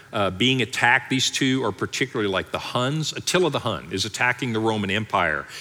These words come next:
in about four forty A D, and you get the Vandals. These are people from the north attacking. And the idea of a great mountain, which is an empire, falling into the sea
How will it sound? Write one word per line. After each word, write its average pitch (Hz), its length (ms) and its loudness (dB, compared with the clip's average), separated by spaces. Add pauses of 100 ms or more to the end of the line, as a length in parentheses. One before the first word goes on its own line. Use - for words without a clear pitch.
(140)
in 135 140 -2
about 135 320 2
four 135 380 4
forty 127 680 0
A 117 220 2
D, 113 500 -2 (460)
and 98 120 -2
you 101 60 0
get 107 220 0
the 101 80 0
Vandals. 117 880 2
These 120 180 0
are 104 80 0
people 113 340 -2
from 104 220 -2
the 98 80 0
north 101 500 0 (240)
attacking. 117 680 0 (300)
And 127 120 0
the 139 100 4
idea 214 280 2
of 127 80 0
a 117 60 0
great 120 420 0
mountain, 107 540 -2 (260)
which 101 160 -6
is 101 140 0
an 90 160 -4
empire, 151 600 -2 (340)
falling 127 680 0
into 120 200 0
the 101 120 -4
sea 139 640 2